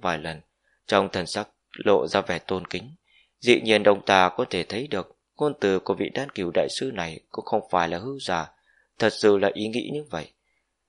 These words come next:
Thanh Lạc thở sâu, bây giờ thần sắc nghiêm nghị đi ra vài bước nhìn Hứa Thanh, chắp tay cúi đầu.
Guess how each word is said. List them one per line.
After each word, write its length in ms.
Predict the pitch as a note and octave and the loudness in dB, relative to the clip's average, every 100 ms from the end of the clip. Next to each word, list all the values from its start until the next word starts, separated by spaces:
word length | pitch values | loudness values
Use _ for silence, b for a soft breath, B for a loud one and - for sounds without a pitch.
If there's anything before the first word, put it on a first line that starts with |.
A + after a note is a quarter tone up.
| _ _ | _ _
Thanh 160 | - G#2 | 0 2
Lạc 200 | G2 F2 | 2 2
thở 140 | G#2 E2+ | -4 -6
sâu, 240 | - F2 E2+ _ _ _ _ _ - | -6 -10 -10 _ _ _ _ _ 2
bây 160 | C#3 | 2
giờ 300 | G2+ G2 G2 | 4 2 2
thần 180 | G2 G2 | 0 -4
sắc 200 | - C3 | -4 -8
nghiêm 180 | - C#3 | -6 -6
nghị 200 | G#2 F#2+ | -4 -4
đi 220 | G#2+ G#2+ | -2 -2
ra 280 | F#2+ F#2+ F#2+ | 0 0 0
vài 160 | F2+ F2 | -2 -4
bước 260 | B2 C3 | -4 -6
nhìn 180 | G2 E2 | -6 -8
Hứa 160 | E2+ A#2+ | -8 -8
Thanh, 180 | F2 F2 E2+ b b b | -8 -10 -14 b b b
chắp 180 | - A2+ - | 0 2 4
tay 180 | G2+ | 2
cúi 260 | F#2 B2 D3+ | 2 -6 -6
đầu. 320 | F2+ D#2+ - | -6 -8 -12